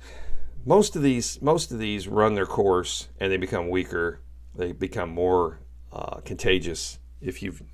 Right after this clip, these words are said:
if you've looked at it or read anything about immunology and this kind of thing,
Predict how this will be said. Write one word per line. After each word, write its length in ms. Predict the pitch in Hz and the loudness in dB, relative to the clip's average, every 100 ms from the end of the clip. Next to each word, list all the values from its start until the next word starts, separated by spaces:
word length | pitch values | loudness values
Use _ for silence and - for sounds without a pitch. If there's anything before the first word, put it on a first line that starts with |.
| - - | -20 -14
if 220 | - - | -14 -10
you've 200 | 92 80 | -12 -6
looked 300 | 98 131 131 | -2 0 2
at 140 | 110 | 2
it 100 | 98 | 2
or 60 | 85 | 0
read 200 | 95 95 | 2 2
anything 380 | 120 151 127 113 | 0 0 0 0
about 380 | 92 92 90 - - - - 107 | 2 2 0 -4 -18 -18 -12 -4
immunology 920 | 120 117 107 104 101 90 92 95 - | -2 0 2 4 2 0 -4 -4 -4
and 160 | 107 | -2
this 120 | 98 - | -2 -2
kind 180 | 104 | 0
of 100 | 101 | 0
thing, 80 | - | -4